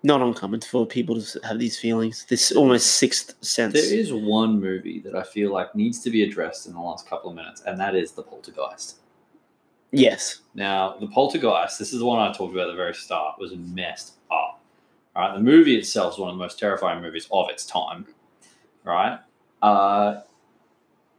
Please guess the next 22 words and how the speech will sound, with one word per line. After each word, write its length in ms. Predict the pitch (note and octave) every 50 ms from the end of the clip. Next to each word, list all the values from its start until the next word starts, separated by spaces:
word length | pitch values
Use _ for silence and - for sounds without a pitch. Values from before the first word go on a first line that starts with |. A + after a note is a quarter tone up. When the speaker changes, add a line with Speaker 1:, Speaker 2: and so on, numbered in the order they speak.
| _ _ _ _ _ _ _ _ _ -
Speaker 2:
the, 600 | A#2 A2 A2+ A2+ A#2 A#2+ A#2 A#2+ A#2 - - - - - - - - - - - - - _ _ _ _ _ _ _ _ _ _ _ _ _ _ _ _ _ _ _
one 160 | - B2+ D3 E3+
of 80 | F#3
the 80 | F3 F3
things 160 | F3 E3 -
that 100 | D#3 A#2+
happened 300 | A#2 A#2+ A#2+ - B2 A#2+
in 60 | A#2
the 60 | A#2
movie, 320 | A2 G#2 G2 G2 F#2 G2+ G2+
one 160 | G2 G#2+ A2+
of 60 | A2+
the 60 | A#2
scenes 480 | G#2+ - - G#2 G2 G2 F#2+ F2+ F#2 -
was 240 | G2+ F#2+ F#2 F2+ -
there 200 | G2+ G2 G2 G2
was, 180 | F#2+ F#2 -
like, 180 | F#2+ F#2+ F#2 -
a 260 | G2+ F#2+ F#2 F#2 - - _ _ _ _ _ _ _ _ _ _ _
pool 500 | - - D3+ D3+ D#3 D#3 D3+ C#3 B2 G#2
of 80 | F#2+ G#2
mud, 500 | G2+ G#2 G#2 G2+ F#2+ F#2 F2 F2 F2+